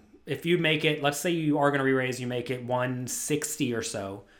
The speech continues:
If Basie is gonna re-raise, it would be to four hundred at least, and that essentially prices you out of set mining, so now it's just a question of are pocket eights the nuts? And they're not, right? So you'd have to fold. Calling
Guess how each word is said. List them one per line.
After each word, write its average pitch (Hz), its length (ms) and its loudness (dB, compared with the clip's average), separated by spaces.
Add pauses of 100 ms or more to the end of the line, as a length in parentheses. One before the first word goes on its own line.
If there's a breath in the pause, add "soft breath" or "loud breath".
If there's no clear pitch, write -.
(240 soft breath)
If 196 240 2
Basie 165 340 4
is 143 80 0
gonna 147 140 2
re-raise, 135 340 2
it 135 40 2
would 127 80 -4
be 127 160 -2
to 123 240 -4
four 123 300 0
hundred 127 280 2
at 107 100 -2
least, 117 460 -4
and 123 120 -2
that 131 220 6
essentially 208 380 2
prices 147 340 2
you 139 80 2
out 120 140 4
of 101 40 -8
set 247 240 4
mining, 123 360 -2
so 143 120 -4
now 135 140 4
it's - 220 -6
just 123 220 -8
a - 20 -8
question 120 320 -4
of 110 160 -12
are 120 180 0
pocket 113 280 0
eights 107 200 -6
the 110 60 -10
nuts? 120 380 0 (680 soft breath)
And 131 460 4 (200)
they're 143 160 4
not, 127 300 2
right? 113 240 -4
So 123 80 -6
you'd 123 80 -2
have - 140 -2
to 117 60 -12
fold. 95 300 -8 (480 loud breath)
Calling 156 600 4